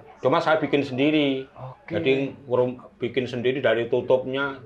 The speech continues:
Speaker 1: tinggal beli botolnya sama minyaknya, saya ngeramu sendiri, cari sendiri.
Speaker 2: Dapat
Speaker 1: Saya
Speaker 2: uang,
Speaker 1: bisa,
Speaker 2: iya.
Speaker 1: ya, bisa
Speaker 2: Bisa
Speaker 1: survival,
Speaker 2: hidup,
Speaker 1: ya,
Speaker 2: ya.
Speaker 1: bisa hidup. Akhirnya saya bikin tulisan itu, dijual seikhlasnya itu, baru orang tertarik. Nah, tertariknya itu di tulisan, bukan lukisan. Nah, orang beli suka-suka, berapa, ada yang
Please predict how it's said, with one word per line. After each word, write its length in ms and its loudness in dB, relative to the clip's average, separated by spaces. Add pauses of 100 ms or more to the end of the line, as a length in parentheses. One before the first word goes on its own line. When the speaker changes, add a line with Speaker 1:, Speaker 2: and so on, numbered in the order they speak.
(100)
Speaker 1:
tinggal 240 -2
beli 160 -6
botolnya 480 0
sama 240 0
minyaknya, 400 -4
saya 160 0
ngeramu 320 0
sendiri, 400 -4
cari 320 -4
sendiri. 320 -8 (320)
Speaker 2:
Dapat 320 2
Speaker 1:
Saya 200 6
Speaker 2:
uang, 120 6
Speaker 1:
bisa, 180 6 (100)
Speaker 2:
iya. 40 6
Speaker 1:
ya, 140 6 (100)
bisa 240 2
Speaker 2:
Bisa 80 0
Speaker 1:
survival, 560 6
Speaker 2:
hidup, 160 6
Speaker 1:
ya, 80 8
Speaker 2:
ya. 160 6
Speaker 1:
bisa 160 4
hidup. 240 4
Akhirnya 380 4
saya 180 2
bikin 320 0
tulisan 400 2
itu, 320 0
dijual 320 2
seikhlasnya 560 -2
itu, 80 0 (280)
baru 280 4
orang 160 4
tertarik. 640 2
Nah, 400 -12
tertariknya 560 2
itu 160 6
di 140 6 (500)
tulisan, 480 6
bukan 240 4
lukisan. 640 4
Nah, 80 -6
orang 240 4
beli 240 4
suka-suka, 560 2
berapa, 240 2
ada 240 0
yang 160 0